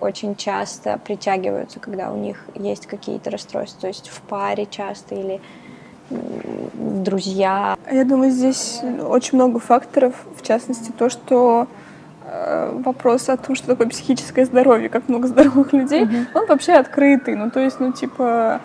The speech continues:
Speaker 2: мы правда живем в такое время, где вообще, ну, как так, легализовано болеть.
Speaker 1: Мгм.
Speaker 2: Более или менее это уже не вызывает такое, как от прокаженного отталкиваться. И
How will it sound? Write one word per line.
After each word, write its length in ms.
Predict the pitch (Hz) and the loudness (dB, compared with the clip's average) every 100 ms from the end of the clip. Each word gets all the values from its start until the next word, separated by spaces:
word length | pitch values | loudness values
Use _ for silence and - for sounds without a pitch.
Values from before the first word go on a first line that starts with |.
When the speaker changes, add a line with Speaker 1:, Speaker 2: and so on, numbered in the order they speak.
| - - - | -14 -20 -2
Speaker 2:
мы 100 | 262 | 0
правда 340 | 262 285 311 269 | 6 6 8 6
живем 220 | 254 254 | 4 2
в 40 | |
такое 280 | 247 254 240 | -2 0 0
время, 340 | 240 247 294 | 2 2 4
где 640 | 285 254 247 247 240 240 - - | 2 0 -4 -4 -2 -4 -8 -10
вообще, 320 | 254 240 240 262 | -8 -6 -2 0
ну, 100 | 269 | 0
как 140 | 269 254 | 0 -4
так, 220 | 220 220 | -6 -2
легализовано 680 | 240 262 269 254 247 214 196 | 4 6 6 6 2 0 -2
болеть. 540 | 226 240 294 381 - - - - - - | 0 2 0 -2 -8 -20 -20 -20 -20 -8
Speaker 1:
Мгм. 200 | 233 226 | -4 4
Speaker 2:
Более 340 | 247 269 247 233 | 8 8 6 0
или 120 | 226 | 0
менее 460 | 247 247 240 226 | 0 0 0 -2
это 160 | 220 233 | -4 -4
уже 160 | 233 226 | -4 -2
не 100 | 226 | -2
вызывает 480 | 226 226 233 220 214 | -4 -4 -2 -2 -4
такое, 300 | 226 226 214 | -8 -6 -4
как 280 | 202 220 | -6 -8
от 120 | 233 226 | -10 -6
прокаженного 880 | 240 226 220 226 220 214 208 220 226 | -6 0 0 2 -2 -4 -4 -4 -4
отталкиваться. 920 | 226 - 311 320 - 254 247 - 254 254 - - - - - - - - - - - - | -4 -4 -4 -4 -4 -4 -6 -12 -12 -12 -16 -20 -20 -20 -20 -20 -20 -20 -20 -20 -20 -2
И 540 | 254 247 240 240 233 | 4 6 6 4 2